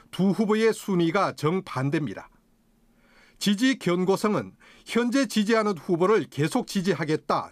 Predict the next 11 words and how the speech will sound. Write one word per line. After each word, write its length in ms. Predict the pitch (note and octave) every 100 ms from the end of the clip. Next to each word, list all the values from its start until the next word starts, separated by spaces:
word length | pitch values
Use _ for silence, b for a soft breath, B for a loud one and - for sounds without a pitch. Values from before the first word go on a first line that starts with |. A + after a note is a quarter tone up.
| -
칠십, 420 | - G#3+ - - _ b b b b
상황에 480 | - - G#3+ A3+ G#3
따라 320 | G#3+ G#3+ A3 -
바뀔 380 | D3+ - A#3+
수 100 | G#3
있다 300 | G#3+ - G#2+ - B B
이십오점팔 880 | D#3 G3 - A3 G#3+ B3 A3+ - G3+
퍼센트로 580 | - G3+ F3+ D#3+ G#3+ G3+
나타났습니다. 760 | C#3 C3+ D3+ B2+ - F#2 E2+ - _ _ _ _ _ _ _ b b b
정당 400 | - G3 A3 B3
지지도는 640 | G#3+ G#3+ F#3 G3+ D3+ G2